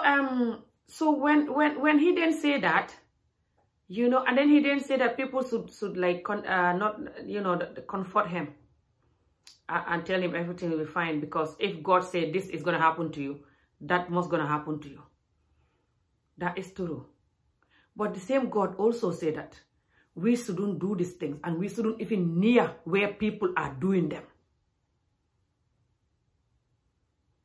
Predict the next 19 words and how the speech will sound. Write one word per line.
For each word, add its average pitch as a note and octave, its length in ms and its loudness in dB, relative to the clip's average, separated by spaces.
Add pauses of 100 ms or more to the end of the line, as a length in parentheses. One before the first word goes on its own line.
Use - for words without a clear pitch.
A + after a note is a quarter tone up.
(880)
So, D3+ 400 -6 (360)
and F#3 220 0
you C#4+ 160 8
know A3+ 420 8
how G#3+ 240 6
shaming G3 520 0
these F#3 220 -4
things F#3+ 300 -2
are D3+ 140 0
in D#3 140 0
our D3 140 -2
community. D#3+ 500 -2 (880)
You B3 180 2
even G3 240 -4
said A#3 260 2
it G3+ 140 -2
in D#3 80 -4
this D3 160 -6
video. D3 280 -12